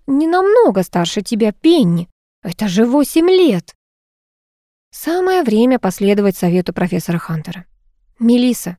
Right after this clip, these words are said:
ты даже не представляешь, насколько он сексуален. Рядом с ним я вообще не могу ни о чём думать". Она рассмеялась.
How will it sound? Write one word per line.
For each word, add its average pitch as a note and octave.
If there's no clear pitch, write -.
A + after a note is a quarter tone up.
ты C4
даже A#3
не A#3
представляешь, A3+
насколько B3+
он B3
сексуален. G3
Рядом D4
с -
ним C#4+
я B3
вообще A#3
не D4
могу A3+
ни G#3+
о G#3
чём A3+
думать". F3
Она F3
рассмеялась. F3